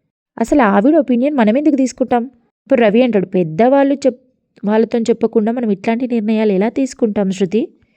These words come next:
అయినా ఆడవాళ్ళు పిల్లల్ని కనడం ఒక ప్రకృతి ధర్మం.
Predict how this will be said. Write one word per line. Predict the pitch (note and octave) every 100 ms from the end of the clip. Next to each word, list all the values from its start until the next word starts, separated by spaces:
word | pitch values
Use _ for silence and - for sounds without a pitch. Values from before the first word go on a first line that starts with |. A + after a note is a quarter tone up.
| _ _ _ -
అయినా | F#3 G#3 D#4
ఆడవాళ్ళు | A#3+ A3 C#4 C#4 B3
పిల్లల్ని | B3+ G3+ G3+ B3+ C4+
కనడం | C4 A3+ C4+
ఒక | A#3+
ప్రకృతి | A3+ - F#3+ F#3+ B3+ B3+
ధర్మం. | G3 F#3 G3+ C4+ C4